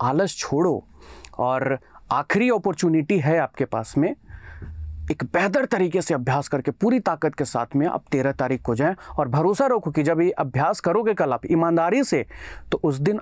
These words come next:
आपका कॉन्फिडेंस का लेवल अलग ही होगा। तो इस एग्जाम को लेकर अगर आप थोड़ा सा भी सीरियस हैं, Telegram पे भी लिंक अवेलेबल कराया हुआ है, YouTube के इस वीडियो के डिस्क्रिप्शन बॉक्स में भी दिया हुआ है।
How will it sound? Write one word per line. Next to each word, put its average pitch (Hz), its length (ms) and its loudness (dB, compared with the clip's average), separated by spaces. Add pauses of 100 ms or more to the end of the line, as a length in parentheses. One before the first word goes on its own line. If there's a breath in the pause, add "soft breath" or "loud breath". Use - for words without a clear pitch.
आपका 143 340 -2
कॉन्फिडेंस 135 680 -2
का 139 120 -2
लेवल 120 340 0 (120)
अलग 156 340 2
ही 175 120 4
होगा। 98 340 0 (920 loud breath)
तो 127 60 4
इस - 120 0
एग्जाम 131 360 4
को 185 120 4
लेकर 147 320 4
अगर 127 280 4
आप 107 140 0 (180)
थोड़ा 117 280 0
सा 117 140 -2
भी 117 140 2
सीरियस 113 540 0
हैं, 160 160 4 (520 loud breath)
Telegram 151 640 2
पे 190 100 4
भी 165 100 2
लिंक 151 300 2
अवेलेबल 131 380 2
कराया 120 380 0
हुआ 117 280 0
है, 113 300 0
YouTube 165 460 0
के 175 100 2
इस - 180 -4
वीडियो 151 240 2
के 151 100 0
डिस्क्रिप्शन 135 560 -2
बॉक्स 156 320 0
में 170 100 4
भी 151 120 2
दिया 135 220 2
हुआ 131 240 0
है। 123 160 0